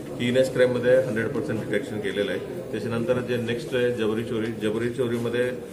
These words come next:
अ, एकशे शेहेचाळीस दोन हजार तेवीसमध्ये होता, ते एकशे तीन, म्हणजे त्रेचाळीसनं कमी झालेलं आहे. आणि जे डिटेक्शनपैकी पण शहात्तर टक्के गुन्ह्यामध्ये डिटेक्शन करण्यात आलेलं आहे.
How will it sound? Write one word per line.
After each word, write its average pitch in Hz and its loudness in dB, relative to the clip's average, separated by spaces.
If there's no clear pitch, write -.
अ, 95 -2
एकशे 110 2
शेहेचाळीस 117 -2
दोन 110 0
हजार 113 -2
तेवीसमध्ये 110 -2
होता, 110 -2
ते 110 0
एकशे 104 0
तीन, 101 -2
म्हणजे 101 -4
त्रेचाळीसनं 113 -4
कमी 107 -2
झालेलं 101 0
आहे. 107 0
आणि 110 -2
जे 107 0
डिटेक्शनपैकी 110 -2
पण 107 -4
शहात्तर 113 0
टक्के 110 -4
गुन्ह्यामध्ये 110 0
डिटेक्शन 101 -2
करण्यात 98 -4
आलेलं 90 -2
आहे. 87 -4